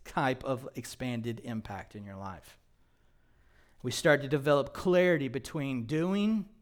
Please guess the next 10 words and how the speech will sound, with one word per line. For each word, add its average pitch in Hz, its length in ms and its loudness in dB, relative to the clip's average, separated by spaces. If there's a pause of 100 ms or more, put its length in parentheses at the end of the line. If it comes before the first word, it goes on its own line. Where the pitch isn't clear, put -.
(460)
and 135 200 -8
our 123 120 -2
being. 113 560 -4 (2000)
We 151 180 -4
end 196 220 6
up 180 180 8
learning 175 320 4
how 156 180 6
to 160 60 4
work 147 440 2